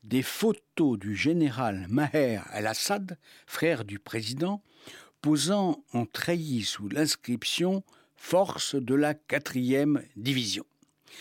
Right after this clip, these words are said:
Cette démonstration de force a eu lieu en l'absence de Bachar el-Assad, parti le matin même pour un voyage de deux jours en Ukraine en compagnie du directeur des renseignements généraux,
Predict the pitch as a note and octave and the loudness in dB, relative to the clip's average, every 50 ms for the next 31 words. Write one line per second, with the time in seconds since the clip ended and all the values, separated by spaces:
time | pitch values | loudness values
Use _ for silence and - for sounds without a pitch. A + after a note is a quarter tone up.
0 | - - - - - - - - - - - G#3 G#3 - - - D#3 B2 G#2+ G2+ | -16 -14 -14 -14 -16 -16 -12 -8 -4 -2 0 0 0 -2 0 -2 0 0 -2 -4
1 | A2+ D#3+ A#3 B3 A3+ G3+ D#3+ - - - - A2+ G2+ - - - - D3+ C3 G#2 | 0 2 4 4 4 4 2 0 -2 -4 -4 -4 -4 -2 -2 -2 -2 -2 -2 -2
2 | F#2 E2 - - - A#2+ A2 G2+ - - - - - - - - - - - _ | -4 -6 -8 -8 -4 -4 -4 -4 -6 -10 -10 -8 -8 -6 -6 -6 -8 -10 -14 _
3 | _ _ _ - - D#3 F#3 G3 F#3 F3 F3 G3 A3+ A3+ G#3+ G3 D#3+ - - _ | _ _ _ 0 2 4 4 4 4 2 2 2 4 4 4 4 2 0 -4 _
4 | _ - - A2 G#2+ G2+ G2 A2 D3+ F3 D#3+ - - - - C#3 C3 A2+ G#2+ F#2+ | _ -4 -2 -2 -2 -2 -2 0 0 0 0 0 0 0 0 0 0 -2 -2 -4
5 | - - G2+ F#2+ F#2 A2 C3 B2 - - C#3+ G#2 A2 A2+ G#2 G2 - - - E3 | -8 -8 -8 -6 -2 -2 0 0 0 -2 -2 -2 -4 -4 -4 -4 -4 -2 -2 -2
6 | E3+ D#3+ - - - - - - - C3+ C3+ - - - F#3 F3 C#3 A2+ G2 F#2+ | -2 -2 -6 -12 -14 -14 -12 -6 -4 -4 -2 -2 -4 -2 0 2 2 2 2 2
7 | G#2 B2+ D3+ C#3+ - - E3 D3+ C3+ C#3 D3 E3+ F#3 F#3 F3 D#3+ C#3 C3+ B2 A#2 | 2 2 2 2 0 2 2 4 6 6 6 6 4 4 4 2 0 0 0 0
8 | A2+ A2+ A#2 C#3 D3+ D#3+ D3+ C3+ A#2+ B2 A2 B2 C3+ C3 B2 D#3+ G3 E3 D3 B2+ | 0 2 2 2 2 2 2 2 2 0 2 2 2 2 2 2 2 4 4 4
9 | C3 C3 - - - F#3+ G3 F3+ C#3+ - - C3 - F3 E3 E3+ E3+ D#3+ C3+ A#2 | 4 4 2 2 2 4 4 4 4 4 2 0 2 2 2 2 2 2 0 0
10 | A2 G#2+ C3 F#3 F3+ F3 E3 C#3+ - - E3 D3 A#2 G#2+ G2 G#2 G2+ F#2+ B2 C#3+ | 0 2 2 2 4 2 2 0 -2 0 0 0 0 0 -4 -6 -4 0 2 2
11 | D3 - - C3+ A#2 A2+ A#2 B2 B2 A2 F#2+ F#2+ G2 G2+ G2+ G2+ G#2 C#3 D#3+ D#3+ | 2 2 0 -2 -2 0 0 -2 -2 -2 -4 -6 -8 -8 -8 -4 -2 -2 -2 -2